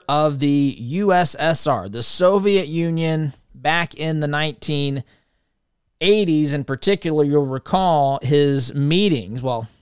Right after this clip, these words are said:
I know, look, I know when I say nineteen eighties, some, we have listeners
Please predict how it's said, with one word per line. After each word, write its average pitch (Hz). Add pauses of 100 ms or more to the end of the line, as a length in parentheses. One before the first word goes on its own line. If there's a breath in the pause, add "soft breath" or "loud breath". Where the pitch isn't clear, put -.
(400)
I 226
know, 202
look, 143
I 170
know 214
when 175
I 156
say 156
nineteen 143
eighties, 131
some, -
we 208
have 170
listeners 147